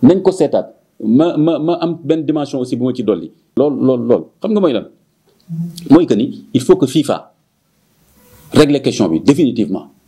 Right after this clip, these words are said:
avec les fédérations sportives. Ñu xam ku nekk sportif, est-ce que dañ ko bëgg a def militant ou benn cause wala sportif la? Nañ ko régler clairement dans les textes.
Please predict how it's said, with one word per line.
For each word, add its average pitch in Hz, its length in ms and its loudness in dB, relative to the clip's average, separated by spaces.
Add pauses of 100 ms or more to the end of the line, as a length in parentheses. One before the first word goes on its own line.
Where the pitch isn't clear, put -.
(720)
avec 123 220 4
les 123 120 2
fédérations 120 380 -2
sportives. 107 420 -4
Ñu 131 120 2
xam 131 280 -4 (680)
ku 190 120 4 (160)
nekk 165 240 2
sportif, - 440 0
est-ce 131 100 -10
que - 80 -2
dañ 139 120 2
ko 143 100 0
bëgg 120 120 -2
a 117 40 0
def 110 140 -6
militant 110 340 -2
ou 92 40 -4
benn 101 180 -2
cause 196 340 -2 (400)
wala 110 180 2
sportif - 380 -4
la? 82 120 -4 (180)
Nañ 127 160 4
ko 104 100 -4
régler 107 340 -2
clairement 170 380 -2
dans 127 120 -6
les 104 120 -2
textes. - 280 -10